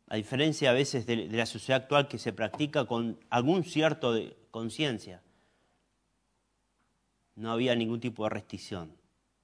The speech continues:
Era más que aceptado el pecado sexual y tolerable. Cuando Pablo entra y sus colaboradores, y cuando hablo de colaboradores de Pablo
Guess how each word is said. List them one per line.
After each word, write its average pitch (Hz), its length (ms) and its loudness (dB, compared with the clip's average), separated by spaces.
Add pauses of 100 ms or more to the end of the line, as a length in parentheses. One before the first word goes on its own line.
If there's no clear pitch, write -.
(1200)
Era 123 580 8 (1080)
más 139 220 2
que 143 100 -2
aceptado 139 640 8
el 107 80 4
pecado 104 340 0
sexual 104 380 -6
y 101 40 -4
tolerable. 117 720 8
Cuando 123 340 0
Pablo 214 460 10
entra 147 560 6
y 110 60 -2
sus 123 140 -10
colaboradores, 127 1000 8 (280)
y 107 180 -6 (180)
cuando 120 260 4
hablo 147 160 8
de 127 120 2 (600)
colaboradores 113 560 6
de 127 80 6
Pablo 123 580 12